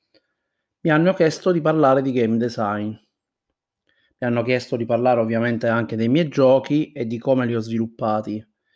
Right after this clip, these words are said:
Questa cosa mi lusinga e mi fa piacere perché significa che qualcosa riesco a trasmettervi con quello che ho scritto in questi anni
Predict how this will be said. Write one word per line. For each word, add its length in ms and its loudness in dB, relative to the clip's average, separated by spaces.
Questa 320 2
cosa 320 4
mi 120 2
lusinga 720 -2
e 100 -4
mi 160 -2
fa 120 -2
piacere 480 0
perché 280 -6
significa 560 0
che 320 -2
qualcosa 720 2
riesco 340 -2
a 80 -8
trasmettervi 720 -6
con 160 -6
quello 280 -4
che 80 -10
ho 40 -8
scritto 540 -6
in 100 -6
questi 380 -6
anni 360 0